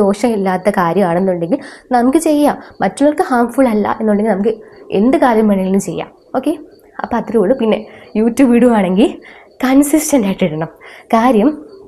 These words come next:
ഈ YouTube-ന് പോളിസീസൊക്കെ എനിക്കറിയില്ലായിരുന്നു. ഞാൻ പറഞ്ഞില്ല ആദ്യം, ഈ കാര്യം നേരത്തെ അറിയാമായിരുന്നെങ്കിൽ കൊള്ളാമെന്ന് തോന്നിയ കുറച്ച് കാര്യങ്ങളുണ്ടെന്ന്.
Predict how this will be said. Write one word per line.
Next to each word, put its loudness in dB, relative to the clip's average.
ഈ 6
YouTube-ന് 4
പോളിസീസൊക്കെ 2
എനിക്കറിയില്ലായിരുന്നു. 2
ഞാൻ 2
പറഞ്ഞില്ല 0
ആദ്യം, -4
ഈ 2
കാര്യം 2
നേരത്തെ 2
അറിയാമായിരുന്നെങ്കിൽ 2
കൊള്ളാമെന്ന് 2
തോന്നിയ 4
കുറച്ച് -2
കാര്യങ്ങളുണ്ടെന്ന്. 0